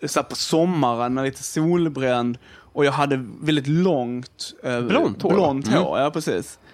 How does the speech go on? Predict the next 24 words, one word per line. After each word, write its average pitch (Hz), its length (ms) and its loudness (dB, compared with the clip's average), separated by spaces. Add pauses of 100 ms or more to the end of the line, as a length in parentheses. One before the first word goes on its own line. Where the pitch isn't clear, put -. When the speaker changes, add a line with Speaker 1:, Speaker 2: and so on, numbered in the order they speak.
(420)
Speaker 1:
Ehm, 139 540 0 (240)
då 190 160 2
kunde 185 280 -2
jag 156 140 2
vara 131 520 2 (440)
väldigt 143 320 0
lik, 135 640 -2
eh, 123 260 0
Sean 127 360 -2
Penn 117 560 -6 (640)
i 131 220 0
Fast - 560 -4
Mont-, 107 500 -6 (560)
vad 139 140 -8
fan 139 160 -2
heter 117 140 -4
han? 117 60 -10
Fast 151 340 -2
Times 123 480 -2
at 131 120 -6
Ridgemont 127 480 -4
High. - 380 -4
Speaker 2:
Aha! 165 440 0 (1080)
Specifikt. - 680 -2